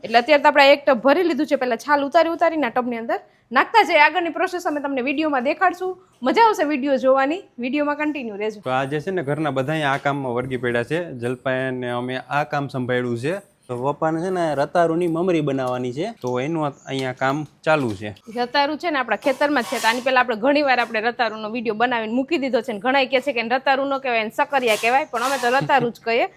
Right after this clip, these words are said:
Speaker 1: બધું એક જ કહેવાય. સકરિયા કહો કે રતારુ કહો કે સ્વીટ પોટેટો કહો કે શકરકંદી કહો, એ બધું એમાં આવી જાય.
Speaker 2: આલુ કા વેફર બનાના હે હમે.
Speaker 1: આલુ છીલના હે હમે પહેલે તો. ઉસકી જો
Speaker 2: હા.
Speaker 1: છાલ હે ના વો <laughs> નિકાલની પડેગી.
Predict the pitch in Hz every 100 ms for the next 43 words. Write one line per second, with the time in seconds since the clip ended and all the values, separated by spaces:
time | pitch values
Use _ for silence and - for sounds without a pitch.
0 | _ - 320 330 339 359 240 - 302 247
1 | 208 277 277 254 226 226 220 202 214 233
2 | 233 214 208 233 220 202 - 269 - 240
3 | 233 220 220 220 233 226 202 202 254 262
4 | 233 240 226 214 226 226 262 285 226 214
5 | 233 214 208 - - 120 139 139 147 135
6 | 120 123 139 123 120 113 110 110 104 262
7 | 294 - 285 285 269 269 247 208 196 214
8 | 247 208 208 240 - 240 254 - _ -
9 | 269 320 359 381 269 240 - 285 339 285
10 | 311 339 285 247 208 202 180 175